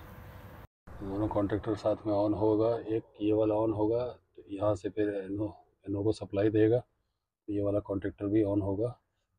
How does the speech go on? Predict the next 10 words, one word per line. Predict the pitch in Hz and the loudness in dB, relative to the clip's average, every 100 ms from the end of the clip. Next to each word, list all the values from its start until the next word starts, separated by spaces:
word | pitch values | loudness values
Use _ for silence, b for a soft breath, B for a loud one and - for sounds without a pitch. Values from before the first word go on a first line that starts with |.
| 101 | -6
तभी | 101 | 0
जाके | 104 104 104 | 2 2 0
कंप्रेसर | 101 104 104 | 0 -2 -2
सही | - 98 | -4 -6
चलेगा, | 98 98 110 | -6 -4 -2
नहीं | 113 | -4
तो | 98 95 | -6 -6
वाइंडिंग | 92 92 101 | -6 -4 -4
जल | 101 104 | 0 0
जाएगी। | 98 98 | 2 2